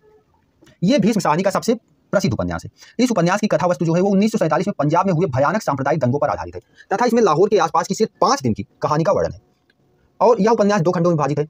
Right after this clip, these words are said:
पहले खंड में सांप्रदायिक तनाव की कहानी कही गई है और दूसरे में अनेक गांव उपन्यास की परिधि में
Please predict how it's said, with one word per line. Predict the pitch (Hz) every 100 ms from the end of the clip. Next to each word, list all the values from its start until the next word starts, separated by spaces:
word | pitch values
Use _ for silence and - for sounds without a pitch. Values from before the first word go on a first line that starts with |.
| _
पहले | 170 226
खंड | 220 214
में | 214
सांप्रदायिक | 160 160 175 165
तनाव | 151
की | 175
कहानी | 139 127
कही | 185 190
गई | 190
है | 226 - -
और | 208
दूसरे | 202 262 277
में | 233
अनेक | 165 233 180
गांव | 202 - _ -
उपन्यास | 165 165 190
की | -
परिधि | 135
में | 127